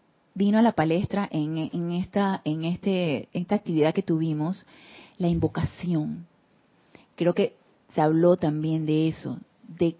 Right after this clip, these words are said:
cuánto nos falta esa invocación. Se encuentra uno en una situación, en una disyuntiva, que no sabes realmente para dónde agarrar, y se ol-, se olvida la invocación. ¿En dónde quedó la invocación?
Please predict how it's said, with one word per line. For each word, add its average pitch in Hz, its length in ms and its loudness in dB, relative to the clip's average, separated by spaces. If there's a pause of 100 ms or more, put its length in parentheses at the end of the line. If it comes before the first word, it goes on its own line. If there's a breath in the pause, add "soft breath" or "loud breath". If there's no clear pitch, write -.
cuánto 214 800 -2
nos 165 240 -4 (120)
falta 170 500 0
esa 160 300 -2
invocación. 226 760 -2 (400 loud breath)
Se - 60 0
encuentra 254 500 4
uno 277 200 6
en 262 60 6
una 262 180 6
situación, 240 760 2 (800 soft breath)
en 190 140 2
una 233 140 8
disyuntiva, 185 840 2 (180)
que - 120 -6
no 175 100 -2
sabes 214 260 -2
realmente 214 520 4
para 175 160 2
dónde 170 220 2
agarrar, 175 440 2 (460 loud breath)
y 196 120 -6
se 208 200 0
ol-, 190 280 2 (220)
se 196 120 2
olvida 202 560 2
la 185 100 2
invocación. 165 560 -2
¿En 170 80 0
dónde 269 220 0
quedó 196 300 0
la 381 80 -2
invocación? - 720 -4